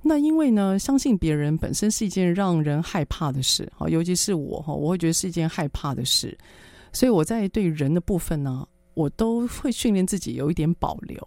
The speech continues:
全新的相信，其实它带来了另外一个面向，就是风险。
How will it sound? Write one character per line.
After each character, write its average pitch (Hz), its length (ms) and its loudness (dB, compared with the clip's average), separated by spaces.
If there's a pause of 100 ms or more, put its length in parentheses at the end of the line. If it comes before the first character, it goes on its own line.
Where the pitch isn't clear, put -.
(720)
全 220 260 4
新 294 180 2
的 254 80 4
相 233 240 2
信， 170 400 0 (540)
其 208 180 2
实 196 320 -2
它 - 280 -4
带 254 200 -2
来 165 140 2
了 165 80 0
另 175 200 0
外 156 160 0
一 143 100 -2
个 - 340 -8
面 180 240 2
向， 156 320 -2
就 156 160 -4
是 147 120 -2
风 147 320 -2
险。 - 320 -4